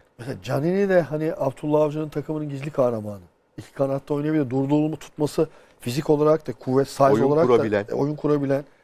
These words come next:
Speaker 1: çok
Speaker 2: top
Speaker 1: değişik bir
Speaker 2: saklayabilen,
Speaker 1: oyuncu yani.
Speaker 2: servis yapabilen
Speaker 1: Hani gol
Speaker 2: ve bunu
Speaker 1: atmıyor, asist
Speaker 2: alanın her bölgesinde, sahanın her bölgesinde
Speaker 1: ön tarafta
Speaker 2: yapabilen bir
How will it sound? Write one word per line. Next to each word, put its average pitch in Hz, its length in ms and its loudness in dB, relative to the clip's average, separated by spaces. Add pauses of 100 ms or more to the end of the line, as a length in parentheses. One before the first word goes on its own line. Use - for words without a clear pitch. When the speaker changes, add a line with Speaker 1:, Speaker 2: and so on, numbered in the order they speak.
(100)
Speaker 1:
çok 123 100 2
Speaker 2:
top 117 80 8
Speaker 1:
değişik 123 320 0
bir 123 80 4
Speaker 2:
saklayabilen, 113 260 6
Speaker 1:
oyuncu 110 200 2
yani. 117 180 0 (260)
Speaker 2:
servis 107 480 0
yapabilen 107 340 2
Speaker 1:
Hani 117 120 -2
gol 151 160 4
Speaker 2:
ve 175 220 4
bunu 139 120 4
Speaker 1:
atmıyor, 170 120 2 (320)
asist 139 220 6
Speaker 2:
alanın 160 180 4
her 160 260 4
bölgesinde, 120 400 2
sahanın 139 340 4
her 156 200 4
bölgesinde 139 320 2
Speaker 1:
ön 202 40 4
tarafta 127 160 4
Speaker 2:
yapabilen 139 280 4
bir 107 40 4